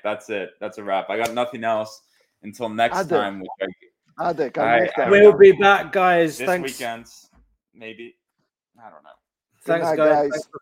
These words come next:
Speaker 3: following.
Speaker 2: Thanks for joining. Don't forget to like and
Speaker 3: We're
Speaker 2: subscribe.
Speaker 1: Yeah,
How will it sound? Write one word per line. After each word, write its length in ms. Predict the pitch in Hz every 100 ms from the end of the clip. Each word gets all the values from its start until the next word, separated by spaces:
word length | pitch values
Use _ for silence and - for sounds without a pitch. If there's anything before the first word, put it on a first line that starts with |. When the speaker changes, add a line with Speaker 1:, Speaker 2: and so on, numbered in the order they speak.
| -
Speaker 3:
following. 320 | 160 156 160
Speaker 2:
Thanks 160 | 160 151
for 100 | 165
joining. 580 | 160 165 156 151 143 127
Don't 140 | 156
forget 240 | 160 170 165
to 80 | 156
like 160 | 165
and 60 | 170
Speaker 3:
We're 40 |
Speaker 2:
subscribe. 500 | 160 - 175 151 143 - _ _ _ _ _ _ _ _ _ _ _ -
Speaker 1:
Yeah, 300 | 139 135